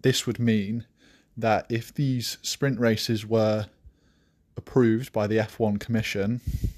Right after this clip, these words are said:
that on three Grand Prix weekends, qualifying would be moved to Friday,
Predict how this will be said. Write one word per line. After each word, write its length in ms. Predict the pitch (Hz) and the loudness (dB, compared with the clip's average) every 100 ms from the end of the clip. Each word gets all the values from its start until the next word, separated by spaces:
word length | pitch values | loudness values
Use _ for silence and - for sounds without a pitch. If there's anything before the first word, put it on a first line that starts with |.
| - - _ _ _ - - | -14 -20 _ _ _ -20 -8
that 540 | 107 107 104 - - - - - - - _ _ _ _ _ _ - | 0 2 2 -2 -10 -10 -20 -20 -20 -20 _ _ _ _ _ _ 0
on 220 | 113 110 | 2 0
three 360 | - 151 151 | 2 4 4
Grand 320 | 139 131 127 123 | 2 2 2 2
Prix 200 | 127 117 | 0 0
weekends, 760 | 113 113 120 104 110 - - | 0 -2 -2 0 -2 -4 -8
qualifying 640 | - 135 123 - 107 110 131 | 2 4 4 2 2 2 0
would 140 | 120 - | -4 -2
be 120 | 110 | 0
moved 480 | 113 110 107 - - | 4 4 2 -2 -10
to 100 | 110 | -10
Friday, 640 | - 120 113 92 104 143 | 0 2 4 4 2 0